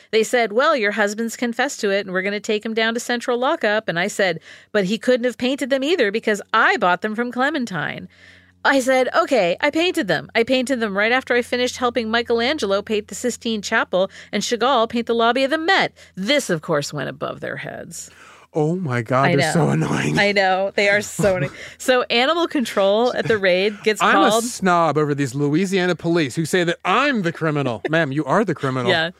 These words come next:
Speaker 1: animal control is called.
Speaker 2: Animal control. Nice. They got
Speaker 1: Yeah.
Speaker 2: the dog catcher on
Speaker 1: Well,
Speaker 2: them.
Speaker 1: they had to, they had to get a bunch of cats out of the house
Speaker 2: <laughs>
Speaker 1: when they had the
Speaker 2: Oh, of
Speaker 1: raid.
Speaker 2: course, of
Speaker 1: They,
Speaker 2: course.
Speaker 1: the F B I raid.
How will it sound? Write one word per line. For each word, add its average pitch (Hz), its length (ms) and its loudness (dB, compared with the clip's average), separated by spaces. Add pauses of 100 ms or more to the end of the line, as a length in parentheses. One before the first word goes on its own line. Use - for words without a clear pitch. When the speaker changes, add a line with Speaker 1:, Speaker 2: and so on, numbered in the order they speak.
Speaker 1:
animal 247 360 2
control 202 440 0
is 175 100 -6
called. 160 280 -2
Speaker 2:
Animal 185 260 2
control. 165 300 -4
Nice. 151 240 0
They 151 80 -4
got 165 140 2
Speaker 1:
Yeah. 185 100 4
Speaker 2:
the 156 60 4
dog 156 140 2
catcher 139 280 -2
on 120 80 0
Speaker 1:
Well, 262 120 4
Speaker 2:
them. 269 100 4
Speaker 1:
they - 40 2
had 285 220 4
to, 233 240 0
they 247 120 4
had 254 120 2
to 269 80 -2
get 247 140 2
a 233 40 0
bunch 220 280 -2
of - 80 -6
cats - 640 -4
out 196 120 2
of 202 60 -2
the 196 80 -2
house 190 560 -4 (220)
Speaker 2:
<laughs> - 180 -20
Speaker 1:
when 233 240 2
they 240 60 0
had 247 140 2
the 254 80 6
Speaker 2:
Oh, - 20 6
of 220 60 4
Speaker 1:
raid. 320 200 4
Speaker 2:
course, 220 300 2
of 160 100 -14
Speaker 1:
They, - 140 0
Speaker 2:
course. 160 180 4
Speaker 1:
the 190 80 2
F 240 160 0
B 254 140 2
I 311 140 4
raid. 165 420 0